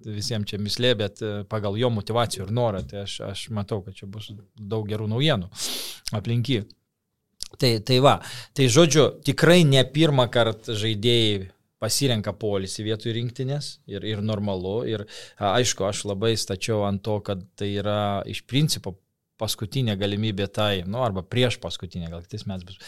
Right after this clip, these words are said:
devyniasdešimt antrų metų kartai, ne, susirinkt. A, bet, bet jie jau yra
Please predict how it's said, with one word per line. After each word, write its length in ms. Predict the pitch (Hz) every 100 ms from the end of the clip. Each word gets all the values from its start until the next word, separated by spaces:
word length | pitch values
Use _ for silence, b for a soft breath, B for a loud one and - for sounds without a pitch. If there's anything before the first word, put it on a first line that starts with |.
| B
devyniasdešimt 420 | _ 107 98 101 101
antrų 220 | 117 107
metų 240 | 104 -
kartai, 380 | 120 107 - 104
ne, 220 | 101 110 143
susirinkt. 580 | - - 107 87 82 _ _ _ _ _ _ _
A, 280 | 98 95 95
bet, 300 | 92 107 110
bet 160 | 113 -
jie 240 | 113 101
jau 160 | 107 117
yra 240 | 110 110